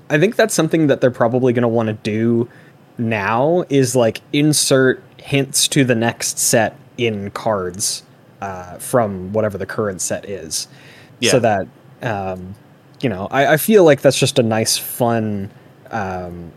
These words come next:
Speaker 1: speculation thing that they can do, and it feels very L S S for some reason.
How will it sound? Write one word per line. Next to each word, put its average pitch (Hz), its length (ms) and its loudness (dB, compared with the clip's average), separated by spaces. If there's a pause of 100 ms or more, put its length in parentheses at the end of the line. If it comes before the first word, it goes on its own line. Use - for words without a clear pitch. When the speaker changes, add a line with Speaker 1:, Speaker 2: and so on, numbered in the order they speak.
Speaker 1:
speculation 113 640 -2
thing 151 200 0
that 151 120 -2
they 151 120 2
can 151 180 -2
do, 160 420 0
and 113 280 -4
it 120 120 -4
feels 147 300 4
very 110 320 0
L 92 160 -6
S - 160 -8
S - 480 -10
for - 120 -8
some 92 240 -8
reason. - 460 -12